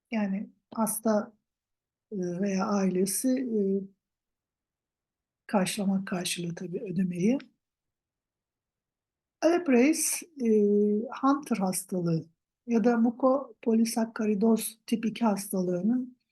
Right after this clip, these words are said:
tedavisinde, e, kullanılan bir has-, e, ilaç. E, otuz beş kilogram bir çocuk için yıllık altı yüz elli yedi bin dolar maliyeti.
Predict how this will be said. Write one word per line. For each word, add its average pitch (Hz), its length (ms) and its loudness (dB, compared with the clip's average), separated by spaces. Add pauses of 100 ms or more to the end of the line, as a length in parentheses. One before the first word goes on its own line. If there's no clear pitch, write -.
(300)
tedavisinde, 208 720 2
e, 214 340 -4
kullanılan 190 760 0
bir 240 160 0
has-, 233 360 -2
e, 214 140 -2
ilaç. 247 520 2 (680)
E, 226 260 4
otuz 262 320 0
beş 277 320 2
kilogram 214 540 2
bir 254 100 4
çocuk 240 380 -4
için 269 320 0
yıllık 233 520 4
altı 226 320 0
yüz 226 180 2
elli 220 300 2
yedi 233 260 2
bin 247 200 2
dolar 220 440 0 (880)
maliyeti. 185 880 0